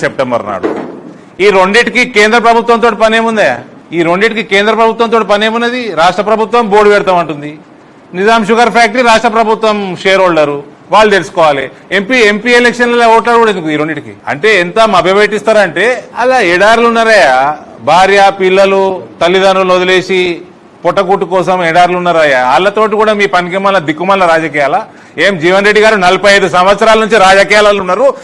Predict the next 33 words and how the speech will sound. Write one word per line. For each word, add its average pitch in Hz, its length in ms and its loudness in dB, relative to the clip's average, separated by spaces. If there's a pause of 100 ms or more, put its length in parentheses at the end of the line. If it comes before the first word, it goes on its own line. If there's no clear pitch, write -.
(180)
ఎన్నడూ 214 220 2 (100)
గల్ఫ్ 190 220 4
వాళ్ళు 226 180 4
యాదగిరి 214 260 4
రాలే 240 220 4
మీకు? 254 180 -2 (440)
గల్ఫ్ 190 280 2
బోర్డు 226 220 4
పెడతా 226 200 2
అని 226 140 2
ఇప్పుడు 233 160 2
వస్తుర్రు. 220 340 -2 (600)
ఇండియన్ 208 300 0
పీపుల్ 220 320 2
ఫోరంలా 214 400 4 (280)
జితేంద్ర 214 340 2 (100)
గారు 214 180 4
చెప్పినట్టు 214 420 0 (520)
ఇరవై 208 240 4 (120)
నాలుగు 214 320 4
మంది 208 260 0
డాక్టర్లు 208 500 2 (560)
ఇరవై 214 220 4 (100)
నాలుగు 202 320 2
గంటలు 202 320 2 (120)
ఏ, - 20 4 (260)
ఏం 214 100 2 (100)
ప్రాబ్లం 202 340 4
వచ్చినా 202 200 -2 (120)
సేవ 185 100 2 (100)
చేయనీకే 190 360 -2
సిద్ధంగా 160 320 -6
ఉంటారు. 120 180 -16